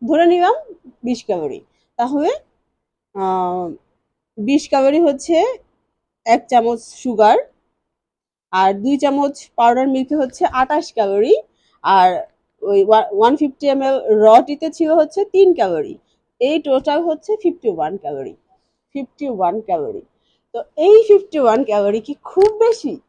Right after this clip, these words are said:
বলেন, এই ফিফটি ওয়ান ক্যালোরি কিন্তু খুব বেশি না, এবং ইজিলি আমরা এটাকে বার্ন করে ফেলতে পারি যদি আমরা হচ্ছে অন্য খাবারগুলোর সাথে এই ফিফটি ওয়ান ক্যালোরি বা ফিফটি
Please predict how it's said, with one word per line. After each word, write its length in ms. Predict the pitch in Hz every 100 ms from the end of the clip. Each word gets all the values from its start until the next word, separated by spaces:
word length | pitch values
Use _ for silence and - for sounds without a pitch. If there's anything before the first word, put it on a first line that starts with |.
| _ _ _ _ _ _ _ _
বলেন, 240 | 233 196 110 _ _ _ _ _ _ -
এই 220 | 302 349
ফিফটি 320 | 349 302 -
ওয়ান 200 | 285 302
ক্যালোরি 360 | 254 240 247 262
কিন্তু 240 | 277 302
খুব 160 | 359 370
বেশি 280 | 214 208 196
না, 60 |
এবং 120 | 202 226
ইজিলি 400 | 285 254 302 392
আমরা 200 | 339 269
এটাকে 200 | 233 269
বার্ন 300 | 214 180 220
করে 220 | 208 202
ফেলতে 240 | 196 180 -
পারি 260 | 147 156 -
যদি 300 | 208 277 311
আমরা 280 | 302 233 214
হচ্ছে 340 | 247 240 - 392 554 _ _ -
অন্য 320 | 277 320 320
খাবারগুলোর 560 | 311 262 262 226 226
সাথে 320 | 247 269 - 311
এই 460 | 330 220 220 226 226
ফিফটি 500 | 247 - 277 277 240
ওয়ান 320 | 208 220 277
ক্যালোরি 320 | 220 208 208
বা 120 | 208
ফিফটি 300 | 226 226 247